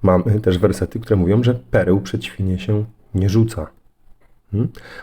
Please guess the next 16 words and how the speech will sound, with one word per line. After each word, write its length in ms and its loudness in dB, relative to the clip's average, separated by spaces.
Chodzi 260 2
o 80 0
świadectwo, 640 -4
o 80 2
uczynki. 500 -2
No 60 4
i 80 2
skoro 260 0
jesteśmy 440 2
przy 160 -2
uczynkach, 420 0
to 280 2
jedziemy 380 2
z 100 -18
kolejnymi 480 4
wersetami. 500 -4